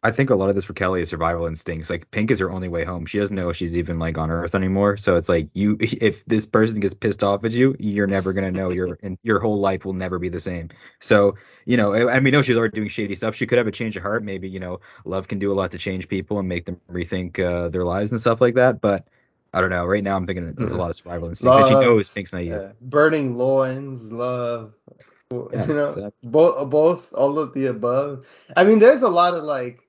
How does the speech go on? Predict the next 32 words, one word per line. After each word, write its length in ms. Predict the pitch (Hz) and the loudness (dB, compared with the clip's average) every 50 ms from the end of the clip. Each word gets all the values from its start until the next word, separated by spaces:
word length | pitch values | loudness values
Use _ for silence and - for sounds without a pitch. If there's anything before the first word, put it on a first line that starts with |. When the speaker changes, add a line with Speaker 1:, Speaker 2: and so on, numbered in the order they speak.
| 143 | -20
Speaker 2:
general 580 | 127 113 131 139 135 139 143 135 131 127 117 101 113 | -12 -6 -4 -4 -2 -2 -4 -4 -4 -4 -6 -8 -8
horniness 600 | 131 135 131 127 120 110 110 101 104 - - - | -8 -6 -6 -6 -6 -8 -10 -12 -16 -16 -14 -12
in 120 | 123 117 110 | -10 -10 -10
this 140 | 104 101 | -12 -14
book, 340 | _ - 107 101 - - _ - | _ -12 -12 -12 -12 -12 _ -10
right? 360 | 107 110 117 127 139 139 127 | -6 -4 -4 -4 -4 -4 -4
Like, 340 | 123 123 123 117 120 - - _ _ _ _ _ _ _ | -2 -2 -2 -2 -6 -12 -20 _ _ _ _ _ _ _
like, 340 | 135 135 135 131 131 - - _ _ _ _ _ _ _ _ _ | 0 0 0 0 -2 -8 -18 _ _ _ _ _ _ _ _ _
you 160 | - 135 135 | -10 -8 -4
can 180 | 131 180 170 135 | -2 -2 -2 0
tell, 320 | - 175 170 180 180 180 | 2 4 6 6 6 6
like, 260 | 160 143 127 123 120 113 | 4 2 0 0 -2 -2
both 320 | 131 131 143 139 - - | 0 0 0 0 -4 -4
the, 400 | - 123 123 117 113 110 - - _ _ | -2 0 0 0 -2 -4 -8 -14 _ _
the, 300 | 127 120 117 113 113 110 | -8 -8 -6 -4 -2 -2
uh, 280 | 107 104 98 - - - _ _ _ _ _ _ _ _ _ _ | 0 0 -2 -4 -6 -10 _ _ _ _ _ _ _ _ _ _
the, 360 | 120 120 113 107 107 107 - - | 0 2 2 2 0 -2 -4 -10
the 120 | - 120 | -10 -4
main 220 | 120 123 131 131 | -2 -2 0 0
characters 520 | 127 - 123 123 123 123 - 123 117 110 110 | 0 2 2 2 2 0 -2 -4 -4 -2 -4
are 100 | 107 104 | -6 -6
thirsty 480 | - - 120 123 113 117 - - 110 | -2 0 0 0 0 -2 -8 -12 -12
for 220 | 101 - 110 104 101 | -8 -6 -6 -6 -6
each 120 | 101 - | -6 -4
other, 220 | 117 107 104 110 110 | -4 -2 -2 -2 -2
like, 160 | 107 104 - | -4 -4 -4
even, 320 | 117 131 127 131 123 123 123 | -4 -2 0 0 -2 -2 -2
even 280 | 127 123 123 120 113 | -2 -2 0 -2 -2
beyond 480 | 107 113 107 110 110 110 107 104 104 104 | -2 -4 -2 -2 0 0 -2 -2 -4 -6
the 40 | 101 | -8
just, 260 | 113 113 104 - - - | -8 -10 -12 -10 -8 -6
like, 380 | 104 98 104 - - _ _ | -4 -4 -6 -8 -10 _ _